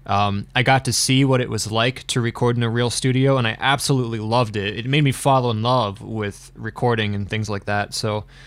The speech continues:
but no, I mean, I, I've always been D I Y from the start, and I've loved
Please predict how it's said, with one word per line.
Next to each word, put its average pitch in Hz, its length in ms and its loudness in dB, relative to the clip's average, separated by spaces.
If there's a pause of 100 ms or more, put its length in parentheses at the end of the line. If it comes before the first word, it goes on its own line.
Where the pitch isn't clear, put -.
(520)
but 135 380 2 (340)
no, 147 360 6
I 117 80 0
mean, 123 180 0
I, 123 300 -4
I've 123 100 -2
always 131 300 2
been 120 160 0
D 120 180 2
I 117 80 2
Y 117 180 2
from 117 220 -4
the 104 80 -6
start, 117 480 -2 (760)
and 113 380 0 (580)
I've 127 200 2
loved 127 420 4